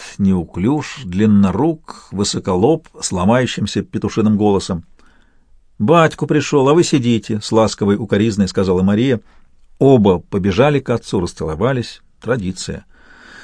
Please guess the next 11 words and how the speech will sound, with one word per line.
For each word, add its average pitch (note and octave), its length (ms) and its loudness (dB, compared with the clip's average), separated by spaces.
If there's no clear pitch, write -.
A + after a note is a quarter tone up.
«Добрый C#3+ 380 4
вечер, C#3 260 0
папа. A#2 300 0
Много D#3 340 2
накрутил C3 420 -2
километров?» — - 580 -2
спросил - 400 -4
Ив, A2 400 -2
он G2 180 -2
же F#2 140 0
Иван. E2 280 -2